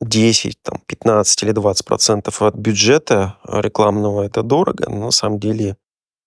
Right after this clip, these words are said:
это можно нивелировать тем, что закупщик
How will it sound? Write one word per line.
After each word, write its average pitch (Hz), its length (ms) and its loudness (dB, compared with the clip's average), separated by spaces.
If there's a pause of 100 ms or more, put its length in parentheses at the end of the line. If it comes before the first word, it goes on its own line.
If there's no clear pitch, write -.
(160)
это - 260 -4 (340)
можно 110 760 4 (280)
нивелировать 107 800 0
тем, 120 280 2
что 101 720 0 (440)
закупщик - 800 -2